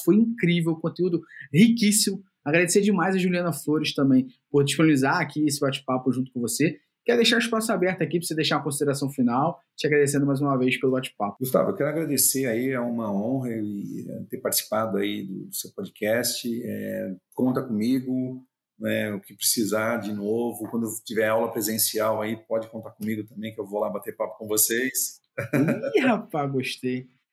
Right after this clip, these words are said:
Speaker 1: <laughs>
Speaker 2: Não, cara, assim, o que eu
Speaker 1: Muito
Speaker 2: falo é o
Speaker 1: bom.
Speaker 2: seguinte, assim, é, é, quem tá ouvindo e quer empreender, é assim, se o cara pensa em zona de conforto, esquece, não vai ser empreendedor não, faça outra coisa, né?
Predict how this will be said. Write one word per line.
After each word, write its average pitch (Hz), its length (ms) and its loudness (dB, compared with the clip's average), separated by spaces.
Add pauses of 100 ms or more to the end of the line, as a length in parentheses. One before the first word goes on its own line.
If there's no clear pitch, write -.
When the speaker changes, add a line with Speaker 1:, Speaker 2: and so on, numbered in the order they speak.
(120)
Speaker 1:
<laughs> 170 1300 2
Speaker 2:
Não, 226 200 6
cara, 135 180 2
assim, 143 260 0
o 143 80 0
que - 100 0
eu 139 40 4
Speaker 1:
Muito 127 40 0
Speaker 2:
falo 185 120 0
é 185 40 0
o - 20 0
Speaker 1:
bom. 175 60 2
Speaker 2:
seguinte, 117 340 -2
assim, 110 220 -4
é, 104 520 -8
é, - 20 -18
quem 117 160 -8
tá 127 100 -2
ouvindo 113 420 -2
e 98 80 -2
quer 120 160 -6
empreender, 104 800 -4
é 104 40 -8
assim, 101 400 -6
se - 160 -10
o - 40 -16
cara 147 260 2
pensa 131 340 -2
em 117 80 -4
zona 127 200 -4
de 117 80 -6
conforto, 135 520 -4
esquece, 110 400 -2
não 104 80 -14
vai 110 100 -4
ser 120 160 -4
empreendedor 120 400 -10
não, 107 160 -8
faça 104 220 -8
outra 131 180 -6
coisa, 104 360 -4
né? 113 120 -16